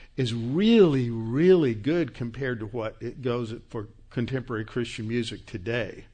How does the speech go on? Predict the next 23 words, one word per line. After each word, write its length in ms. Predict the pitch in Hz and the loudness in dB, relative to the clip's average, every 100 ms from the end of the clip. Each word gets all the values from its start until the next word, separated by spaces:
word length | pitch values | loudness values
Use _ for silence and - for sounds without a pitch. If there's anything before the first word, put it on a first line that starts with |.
| - - - - - - | -20 -20 -20 -20 -20 -6
And 200 | 131 123 | -2 0
one 140 | 165 240 | 2 2
of 80 | |
the 80 | 214 | 2
things 400 | - 170 160 131 | 2 0 0 0
I 140 | 123 120 | -2 -2
noticed 680 | 123 147 175 113 101 - - | 0 2 2 0 -4 -8 -6
as 280 | 117 135 - | -2 -2 0
I 340 | 127 127 120 | 0 2 2
was 320 | 120 117 104 113 | 0 -4 -4 0
listening 560 | 147 180 - 165 143 | 2 2 0 -2 -2
to 140 | - 135 | -4 -2
the 100 | 117 | -2
words 640 | 107 127 120 123 113 - | 0 0 2 0 -2 -2
and, 280 | 110 104 101 - - - - - | -4 -4 -8 -14 -20 -20 -18 -8
and, 380 | 110 113 107 | -4 -4 -4
uh, 220 | 110 101 104 | -4 -4 -4
watching 600 | 113 139 156 - 123 135 | 2 2 2 0 -2 0
everything 640 | 127 123 123 - 117 117 | 0 0 -2 -2 -2 -2
that 180 | 110 104 | -4 -6
was 180 | 113 104 | -6 -6
going 360 | 113 117 107 113 | -4 -4 -4 -4
on 320 | 113 101 | -4 -4